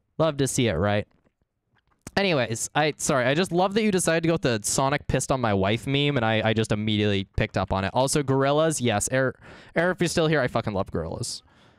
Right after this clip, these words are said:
Absolutely love gorillas. <sighs> Okay, well, we got some us time, I guess, chat. It's just you and me. I, I would zoom in for dramatic effect if I could, but it's just you and me.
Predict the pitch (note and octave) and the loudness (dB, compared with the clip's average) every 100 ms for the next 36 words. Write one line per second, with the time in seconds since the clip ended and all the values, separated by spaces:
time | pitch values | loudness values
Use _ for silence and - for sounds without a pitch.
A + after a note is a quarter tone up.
0 | _ _ _ - B2+ A#2+ A2 A2 G#2 G#2 | _ _ _ -6 -2 -2 -2 -2 0 -2
1 | G2 G#2+ G2+ G#2 - - - _ _ _ | -2 -2 0 -2 -4 -10 -18 _ _ _
2 | _ _ - - - - - _ _ - | _ _ -20 -20 -20 -20 -20 _ _ -2
3 | E4 D#4 B3+ D#3+ - - - - B3 - | 0 2 0 -2 -6 -12 -16 -10 -8 -2
4 | F3+ E3 G3+ F#3+ F#3+ A3+ A#3+ G#3 F3 G3 | -2 0 -2 0 0 0 0 0 0 -2
5 | - D#3+ C#3+ B2+ B2+ C3 - - F3+ F#3+ | 0 0 0 0 0 -2 -2 0 0 0
6 | - - - - - - - _ _ _ | -4 -20 -20 -20 -20 -20 -20 _ _ _
7 | - G#2 - C3+ A2+ - G2 G#2 C3+ A#3+ | -8 -6 -2 -2 0 0 0 2 2 2
8 | D4 C4+ G3+ C#3+ G2+ - C3+ D3 D#3 D#3+ | 0 0 0 0 -4 -2 -2 0 2 0
9 | D#3 C3 G3 G#3+ G3+ G3 E3+ D3 D3 C#3 | 0 0 2 2 0 0 0 0 0 0
10 | A#2+ A#2 A2+ - - G2 - F#2 F#2+ G#2 | -2 -2 -2 -4 -6 -4 -2 -4 -2 -2
11 | G2+ - C3+ G#2 G#2 A#2+ A#3 D#4+ D4+ A3 | -2 -2 -2 -2 -2 0 2 2 0 0
12 | C3+ G2 G2+ | -2 -4 -10